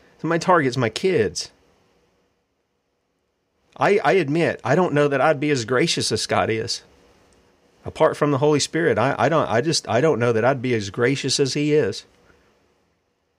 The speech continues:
And he told us the things he dealt with after that too, but it's a tough thing. I wanna share with you parts of this, uh, this press release, and then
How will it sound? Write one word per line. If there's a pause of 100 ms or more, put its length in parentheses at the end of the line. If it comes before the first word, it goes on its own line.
(300)
And
he
told
us (140)
the
things
he
dealt
with
after
that
too,
but (1300)
it's
a
tough
thing. (680)
I
wanna
share
with
you (1500)
parts
of
this,
uh,
this
press
release,
and
then